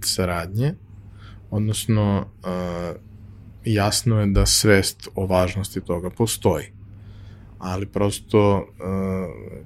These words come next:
kako je ljudima da promene način na koji su do tog trenutka funkcionisali i da daju šansu nekim novim stvarima koje su neuobič-,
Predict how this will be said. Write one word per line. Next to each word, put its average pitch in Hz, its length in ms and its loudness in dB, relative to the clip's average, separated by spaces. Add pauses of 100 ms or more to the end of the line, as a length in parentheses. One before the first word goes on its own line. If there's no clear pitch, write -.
(120)
kako 110 480 2
je 95 520 -2 (320)
ljudima 98 800 -2
da 92 340 -6 (100)
promene 101 760 -2 (340)
način 98 760 -2 (200)
na 98 80 -4
koji 92 300 -2
su - 220 -6
do 92 60 -2
tog 92 300 -4
trenutka 95 420 -6
funkcionisali 107 1080 2
i 104 260 -2
da 101 460 -4 (1120)
daju 107 280 8
šansu 107 440 2
nekim 95 280 2
novim 90 240 6
stvarima 82 520 -2
koje 82 300 -4
su 90 440 0 (540)
neuobič-, 104 960 4